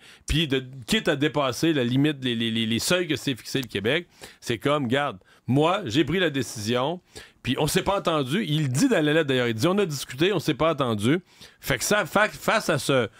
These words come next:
ce blocage ou à cette incapacité d'arriver à une entente, ben moi, je décide, j'ai donné ordre à mes fonctionnaires de faire ceci, cela. C'est, comment tu veux que le gouvernement du Québec soit, soit heureux ? Maintenant, j'ai quand même,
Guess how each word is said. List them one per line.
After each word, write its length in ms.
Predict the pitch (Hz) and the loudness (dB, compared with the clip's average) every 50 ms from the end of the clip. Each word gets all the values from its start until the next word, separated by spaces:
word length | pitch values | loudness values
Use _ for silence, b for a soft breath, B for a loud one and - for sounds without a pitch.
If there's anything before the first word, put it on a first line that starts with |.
| B B B B B | B B B B B
ce 160 | - - 143 | -4 -2 0
blocage 640 | 131 120 120 143 170 165 - 156 143 156 220 277 180 | 0 2 2 2 2 4 2 2 2 2 0 0 0
ou 60 | 151 | -2
à 80 | 131 | 0
cette 200 | - - 165 151 | 0 0 0 0
incapacité 640 | 185 190 180 185 175 151 160 156 135 - - 170 175 | 0 0 0 0 -2 -2 0 -2 -2 0 0 2 2
d'arriver 300 | 160 143 127 131 131 139 | 2 2 2 2 2 2
à 60 | 143 | 2
une 160 | 143 139 135 | 2 2 2
entente, 520 | 123 110 107 104 123 127 143 175 202 196 - b b b b b | 2 0 0 0 0 0 0 -2 -4 -6 -8 b b b b b
ben 140 | 123 147 151 | 0 2 4
moi, 160 | 165 202 220 | 4 4 2
je 80 | 185 147 | 2 2
décide, 500 | 151 143 123 - - 156 175 190 170 143 131 | 0 -2 0 0 0 2 2 0 -2 -2 0
j'ai 180 | 120 156 175 | 0 2 2
donné 260 | 160 165 156 147 143 | 2 2 2 2 2
ordre 200 | 151 165 165 151 | 2 2 2 0
à 40 | 139 | 0
mes 140 | 131 131 123 | 0 0 0
fonctionnaires 500 | 120 135 131 110 127 127 127 143 160 165 | 0 -2 -2 0 0 0 0 0 0 0
de 80 | 139 120 | -2 -2
faire 240 | - - 139 127 | -2 -2 -4 -2
ceci, 320 | - - 123 - - 180 156 | -2 -4 -4 -2 -2 -2 -2
cela. 400 | - - 107 104 113 131 165 170 b b b b b b b b b b b b b b | 0 0 0 2 2 0 0 -2 b b b b b b b b b b b b b b
C'est, 240 | _ - 87 82 85 | _ -10 -10 -8 -8
comment 200 | 85 95 104 120 | -6 -4 -4 -4
tu 100 | 110 - | -2 0
veux 120 | 113 123 127 | 0 0 0
que 80 | 117 | 0
le 60 | 123 104 | 0 0
gouvernement 440 | 98 101 107 107 110 110 117 120 | 0 2 2 2 2 2 2 0
du 120 | 117 107 104 - | 0 -2 -4 -2
Québec 360 | - 104 95 107 117 120 107 | -2 0 0 0 0 -2 -2
soit, 600 | - - 110 107 104 104 104 98 95 92 95 92 | -2 0 2 2 2 2 0 0 0 -2 -2 -2
soit 220 | - - 110 110 | -2 0 2 2
heureux ? 200 | 110 104 107 95 | 2 2 0 0
Maintenant, 280 | 87 104 127 143 214 302 285 | 0 0 0 0 0 0 0
j'ai 160 | 170 139 147 | 0 0 0
quand 220 | 123 - 165 165 | 0 0 -2 0
même, 260 | 196 294 359 285 165 | 0 0 0 -2 -2